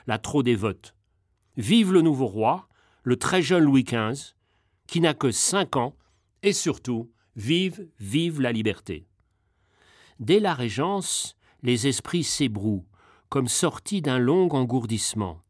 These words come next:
Après avoir courbé le dos sous un double joug,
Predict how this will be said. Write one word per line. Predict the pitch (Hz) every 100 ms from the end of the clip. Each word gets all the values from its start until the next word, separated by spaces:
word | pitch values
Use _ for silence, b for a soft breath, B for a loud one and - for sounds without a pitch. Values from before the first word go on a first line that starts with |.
| _ B B B
Après | 117 - 196 170
avoir | 156 170 -
courbé | - 196 180 160 160
le | 147
dos | 131 147 139
sous | - 127 110
un | 117
double | 110 160 135 131
joug, | 104 139 127